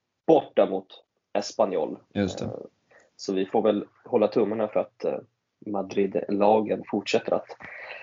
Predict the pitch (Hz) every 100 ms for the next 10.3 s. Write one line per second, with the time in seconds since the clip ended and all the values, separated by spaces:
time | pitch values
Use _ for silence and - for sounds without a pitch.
0 | - - - - 139 127 131 160 101 95
1 | 90 90 - - 101 104 113 113 104 98
2 | 98 98 95 117 - - - - 104 107
3 | 107 101 98 - - 104 - - - -
4 | - - _ _ - - 127 - - 107
5 | 110 98 - - 95 98 - - - 92
6 | 87 - 95 90 101 - _ _ _ _
7 | _ _ _ _ - 95 90 - 101 92
8 | 92 95 - - - - _ - - 98
9 | 92 - - - _ 95 98 95 - -
10 | - 50